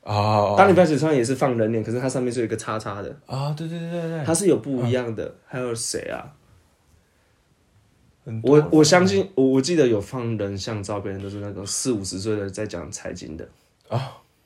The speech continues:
Speaker 2: 有一个讲财经的也是放那个，对。可是就，然后反正就是，我那时候看到的时候就想说，“哎，我为什么不请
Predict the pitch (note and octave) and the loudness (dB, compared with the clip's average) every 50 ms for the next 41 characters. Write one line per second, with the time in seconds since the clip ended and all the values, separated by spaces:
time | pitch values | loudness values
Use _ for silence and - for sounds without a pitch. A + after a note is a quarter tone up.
0 | _ _ _ _ _ - - G#2+ A2 B2+ A#2 A2+ A2 F2+ F#2 - F2 F2 - F#2+ | _ _ _ _ _ -6 -4 -2 -2 -2 -2 -2 -4 -6 -6 -6 -6 -6 -4 -4
1 | G2+ G2 - - - F2+ F2+ - E2 D2+ C#2+ C2 - - - - - - F2+ - | -6 -8 -10 -10 -12 -14 -12 -12 -12 -12 -12 -14 -16 -16 -20 -20 -14 -12 -12 -14
2 | - _ _ - - B2 F3 G#3 F#3+ G3 F3 D3+ C#3+ E3 F3 C#3+ - - G#2+ A2 | -14 _ _ -8 -4 -2 -2 0 0 0 0 0 0 0 0 0 0 -2 -4 -4
3 | B2 B2 C3 B2+ A#2+ B2 - _ _ - - - _ - - A#2+ C#3+ - D#3+ D3+ | -4 -2 -2 -2 -4 -4 -10 _ _ -20 -20 -20 _ -10 -2 0 0 2 2 2
4 | D3 - E3 C3+ C3+ C#3+ B2+ A2 A2+ G#2+ G#2 G2+ - G2+ G#2 A#2+ A2+ G#2+ G#2+ - | 2 2 0 0 0 0 0 0 -2 -2 -4 -4 -6 -8 -6 -6 -6 -6 -8 -10
5 | - - - - B2+ B2 - F3+ G#3+ A#3 A#3 - _ _ _ _ _ _ _ _ | -14 -16 -12 -12 -12 -8 -4 -4 -4 -4 -4 -8 _ _ _ _ _ _ _ _
6 | _ _ _ _ _ _ _ _ _ _ _ _ - C3+ C3+ C#3 D3+ D3+ F3 G3 | _ _ _ _ _ _ _ _ _ _ _ _ -8 -4 -2 -2 0 0 0 0
7 | - D3+ B2+ A#2 A#2 D3 D3 - - A#2 G#2+ G#2+ G2+ G2 A2+ | 0 0 -2 -2 -2 -2 -4 -4 -4 -4 -4 -4 -4 -8 -10